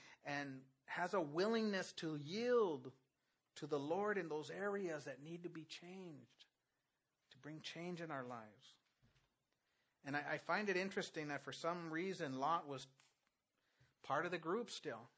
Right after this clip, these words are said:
You know, some commentators say that at that point, if you see there, that, that they had acquired a lot of, uh,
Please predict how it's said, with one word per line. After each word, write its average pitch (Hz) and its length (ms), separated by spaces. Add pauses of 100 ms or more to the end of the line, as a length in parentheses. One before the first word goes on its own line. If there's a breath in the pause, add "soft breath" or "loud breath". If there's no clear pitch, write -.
(1500)
You 139 60
know, 139 140
some 160 340
commentators 170 680
say 170 220
that 151 240 (300 loud breath)
at 139 140
that 156 220
point, 185 240
if 139 120
you 127 80
see 175 240
there, 170 160
that, 135 180 (100)
that 139 120 (240)
they 170 100
had 214 140
acquired 165 540
a 123 40
lot 135 300
of, 143 140 (120)
uh, 107 300